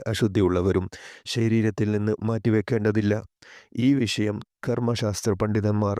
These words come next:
വ്യക്തമാക്കിയിട്ടുണ്ട്. ചോദ്യം, കക്കൂസിൽ നിന്ന് തുമ്മിയവൻ അൽഹംദുലില്ലാ പറയാൻ പറ്റുമോ? അവൻ എന്ത് ചെയ്യണം? ഉത്തരം, വിസർജന സ്ഥലത്ത് നിന്ന്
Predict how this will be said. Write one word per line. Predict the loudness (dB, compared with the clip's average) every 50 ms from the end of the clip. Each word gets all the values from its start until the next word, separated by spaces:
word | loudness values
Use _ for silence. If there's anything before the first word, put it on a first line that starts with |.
| -8 _ -2
വ്യക്തമാക്കിയിട്ടുണ്ട്. | -2 -2 -2 -2 -4 -2 0 -2 -2 0 0 0 0 2 0 0 0 -2 -4 -6 _ _ _ _ _ _
ചോദ്യം, | -12 -10 -10 -8 -6 -8 -8 -8 -10 _ _ -12
കക്കൂസിൽ | -8 -8 -8 -8 -4 0 0 0 2 2 2 2 2
നിന്ന് | 2 0 0 0 -2 0
തുമ്മിയവൻ | 0 0 2 2 2 2 2 2 2 2 2 0 -2 -2 -4 -4 -2
അൽഹംദുലില്ലാ | -2 -2 -2 -2 -2 -2 0 2 2 2 2 2 2 0 0 -2 -4 -6 -8 -6
പറയാൻ | -4 -2 0 0 0 0 -2 -2
പറ്റുമോ? | -2 -2 0 0 0 0 0 -2 -2 -6 _ _ -20 -20 -20 _ _ -8
അവൻ | -4 0 0 2 2 0 -2 -2
എന്ത് | -2 0 0 0 0
ചെയ്യണം? | 0 0 0 2 2 0 -2 -4 -6 _
ഉത്തരം, | -16 -20 _ -16 -14 -14 -14 -16 -18 -20 _ _ _ -6
വിസർജന | -4 -4 -2 0 0 0 0 0 0 0 0 0 0
സ്ഥലത്ത് | 0 0 0 2 2 2 0 0 -2 0
നിന്ന് | 0 0 0 0 -2